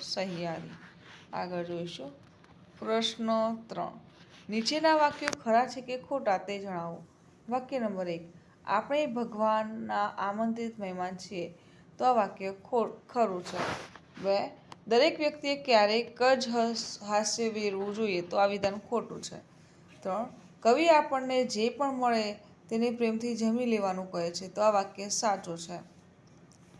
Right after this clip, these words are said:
ચાર, કવિના મત મુજબ દરેક વ્યક્તિ જીવન રસને ભરપૂર માણે છે. તો આ વિધાન ખોટું છે. પાંચ, કવિ ક્યારેય નવરા બેસીને કામમાંથી રજા માણવાનું કહે છે.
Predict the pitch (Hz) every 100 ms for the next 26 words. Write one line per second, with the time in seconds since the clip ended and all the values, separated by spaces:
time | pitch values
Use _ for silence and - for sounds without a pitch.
0 | - - 214 190 226 - - - - -
1 | - 233 294 330 330 311 302 294 285 285
2 | 240 214 247 262 254 247 - - 226 226
3 | 226 - - - 190 233 254 247 240 247
4 | 233 196 190 196 196 196 214 226 214 175
5 | 175 180 180 - - 233 220 196 185 202
6 | - 208 175 170 - 175 - - - -
7 | - 190 196 233 - - - - 240 240
8 | 349 349 302 269 269 240 214 226 262 247
9 | 233 240 240 226 202 208 226 233 202 196
10 | 208 208 190 185 185 190 196 170 170 180